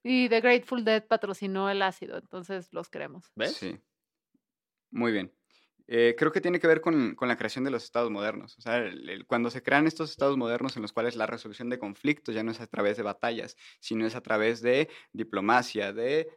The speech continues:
Speaker 3: la democracia institucional, el voto, el diálogo, eh, etcétera,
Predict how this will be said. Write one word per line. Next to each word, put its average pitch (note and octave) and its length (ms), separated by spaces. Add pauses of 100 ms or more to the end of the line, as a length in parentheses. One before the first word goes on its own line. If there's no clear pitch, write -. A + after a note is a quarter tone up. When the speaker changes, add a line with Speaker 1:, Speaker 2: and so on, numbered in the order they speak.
(140)
Speaker 3:
la G#2+ 160
democracia G#2 520
institucional, G#2+ 680
el G#2 140
voto, G#2+ 460
el G2 180
diálogo, A2 840 (260)
eh, G2+ 640
etcétera, - 460